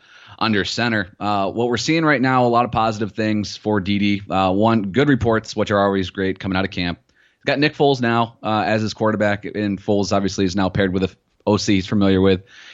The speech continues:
in DeFilippo. So I think they're gonna throw the ball a little bit more, be a little bit more accurate at the quarterback position and provide, uh, a really good season for D D Westbrook. He was quietly, um, just outside the top thirty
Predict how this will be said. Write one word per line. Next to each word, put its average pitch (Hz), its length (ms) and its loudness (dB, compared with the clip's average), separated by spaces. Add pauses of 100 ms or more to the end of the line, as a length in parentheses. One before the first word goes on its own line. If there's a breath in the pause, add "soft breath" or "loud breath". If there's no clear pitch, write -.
in 101 140 0
DeFilippo. 98 580 2
So 117 180 2
I 117 80 0
think 143 200 -2
they're 160 80 0
gonna 139 180 2
throw 127 160 2
the 120 80 2
ball 117 220 2
a 113 40 0
little 117 140 0
bit 127 140 0
more, 110 360 0 (200)
be 107 80 -2
a - 20 0
little 110 140 0
bit 113 100 -2
more 113 180 2
accurate 110 540 0
at 101 140 -4
the 107 80 -10
quarterback 104 420 2
position 104 380 -2
and 95 120 2
provide, 98 500 0 (300 loud breath)
uh, 143 200 0
a - 20 0
really 123 180 6
good 113 140 2
season 113 280 0
for 107 100 -2
D 107 140 0
D 104 100 2
Westbrook. 107 420 0
He 107 140 -2
was 123 420 2
quietly, 113 640 0 (300 soft breath)
um, 98 580 -4
just 127 240 -4
outside 131 280 0
the 110 40 -2
top 123 260 -2
thirty 113 380 -2